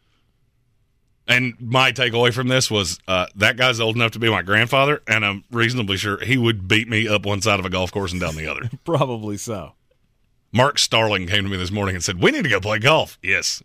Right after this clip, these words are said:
Speaker 1: yes, we do.
Speaker 2: Yes.
Speaker 1: I don't care if we go play in a cow pasture.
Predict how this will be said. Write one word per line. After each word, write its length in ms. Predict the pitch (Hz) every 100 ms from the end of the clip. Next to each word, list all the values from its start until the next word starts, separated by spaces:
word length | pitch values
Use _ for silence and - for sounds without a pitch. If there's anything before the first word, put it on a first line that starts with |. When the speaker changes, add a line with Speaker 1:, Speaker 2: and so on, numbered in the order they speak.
| -
Speaker 1:
yes, 200 | 82 -
we 60 | 110
do. 180 | 73 -
Speaker 2:
Yes. 480 | 78 55 - - _ _ _ _ _ _ _
Speaker 1:
I 160 | 90 113
don't 220 | 156 104
care 260 | - 95 107
if 180 | 117 104
we 100 | 127
go 120 | 135
play 360 | 110 87 82 -
in 140 | 104 101
a 100 | 104
cow 260 | 110 104
pasture. 440 | 95 87 - -